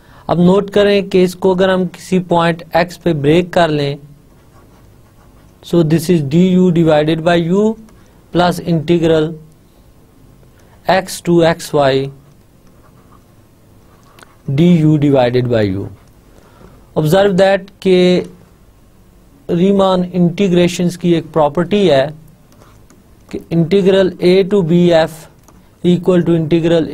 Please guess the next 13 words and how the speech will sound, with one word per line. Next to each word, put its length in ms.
A 20
to 160
C 180
F 180
plus 360
integral 540
C 260
to 160
B 100
F। 180
So 260
हमने 260
इस 100